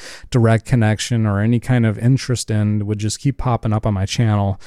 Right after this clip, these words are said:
And even some channels weren't even active. You know, I mean, there were actually a lot of channels that had not posted for, like, almost, like, six years. So, uh, if you're not, if you're not an active channel, you know, I, I try not to keep you on my list because, uh, you know, at least within the past few months, if you do something, yeah.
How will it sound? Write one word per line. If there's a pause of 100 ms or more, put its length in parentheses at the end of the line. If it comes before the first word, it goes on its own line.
(420)
And
even
some
channels
weren't
even
active.
You
know,
I
mean,
there
were
actually
a
lot
of
channels
that
had
not
posted
for,
like,
almost,
like,
six
years.
So, (500)
uh,
if
you're
not,
if
you're
not
an
active
channel,
you
know,
I,
I
try
not
to
keep
you
on
my
list
because,
uh,
you
know,
at
least
within
the
past
few
months,
if
you
do
something,
yeah.